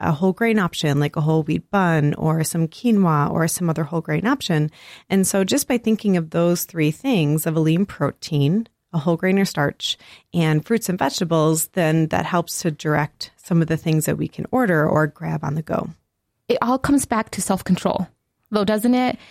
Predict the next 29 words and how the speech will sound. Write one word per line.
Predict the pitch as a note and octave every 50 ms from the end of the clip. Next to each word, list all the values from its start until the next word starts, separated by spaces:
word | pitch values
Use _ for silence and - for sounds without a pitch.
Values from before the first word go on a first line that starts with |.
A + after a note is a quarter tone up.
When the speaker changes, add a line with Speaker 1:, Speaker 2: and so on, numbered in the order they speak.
| - - -
Speaker 2:
It's, | - B3+ - - - -
you | C4+
know, | B3+ B3+ A#3+
when | A#3+ A#3+
you're | A#3 A#3
standing, | - - - C4+ B3+ B3+ C4+ C#4+ C#4+ C#4 C4 B3
like | A#3+ A3+ -
you | A3
said, | - A3+ G#3 F#3+ -
that | G#3 F#3+ - - - -
line | G#3 G3 G3+ G3+ G3+ G#3
in | G3+ G3
McDonald's, | F#3+ F#3+ - G3 F#3 F3+ F3+ F3 F3 F3+ F3 -
and | G3+ F#3 F#3 - - - - - - - - - - - - _
do | - G3+
you | F3+ E3+
wanna | F3+ G3+ B3 C#4
grab | B3+ D4+ D4 D4 -
that | D4 - - -
salad, | - D4 C#4+ C#4+ D4+ D#4+ D4+
or, | C4 A3
you | G3+ - - A3 A3
know, | A3
that | A3 G#3 G3 -
cheeseburger | - - A3+ G#3+ - - F#3+ F3+ - F3+ F3
sounds | - F3 D#3 D3+ D#3 - -
pretty | - - G3 E3+ D#3 -
great? | - D#3+ D#3 - - - - _ _ _ _ _ _ -
Speaker 1:
Sure. | - - - C4 B3 A3+ G3+ F3+ F3+ F3+